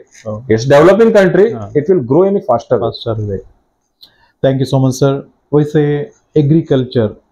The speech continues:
Speaker 1: अगर किसान लोगों को भी बहुत सारी योजना आता है ग्राम पंचायत से, आ, उनको कैसे मतलब, अ, वो जो अभी अभिवृद्धि का जो डेवलपमेंट काम करे दिया हुआ, साथ ही साथ ही आप प्राथमिक कृषि पत्तीन सहकारी संघ,
Speaker 2: हाँ।
Speaker 1: उसमें अध्यक्ष भी है सर।
Speaker 2: यस।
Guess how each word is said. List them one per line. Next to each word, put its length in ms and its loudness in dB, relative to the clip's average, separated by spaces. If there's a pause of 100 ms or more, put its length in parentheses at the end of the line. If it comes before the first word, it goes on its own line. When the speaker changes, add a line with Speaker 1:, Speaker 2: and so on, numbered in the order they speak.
(120)
Speaker 1:
अगर 280 0
किसान 380 -2
लोगों 300 0
को 140 -4
भी 140 0
बहुत 260 -2
सारी 200 -2
योजना 420 0
आता 180 -2
है 80 -2
ग्राम 260 0
पंचायत 340 0
से, 160 -4 (800)
आ, 240 0
उनको 540 0
कैसे 420 -2
मतलब, 320 -2
अ, 480 -2 (240)
वो 560 0 (100)
जो 320 0
अभी 340 -2 (480)
अभिवृद्धि 420 0
का 180 0
जो 260 -2
डेवलपमेंट 540 -2
काम 300 -4
करे 180 0
दिया 260 0
हुआ, 240 -2
साथ 200 -4
ही 120 -2
साथ 180 -2
ही 140 -2
आप 280 -2
प्राथमिक 560 -2
कृषि 300 -2
पत्तीन 300 0
सहकारी 440 -2
संघ, 300 -4
Speaker 2:
हाँ। 360 -10
Speaker 1:
उसमें 280 0
अध्यक्ष 360 -2
भी 160 2
है 160 0
सर। 200 -6
Speaker 2:
यस। 220 -14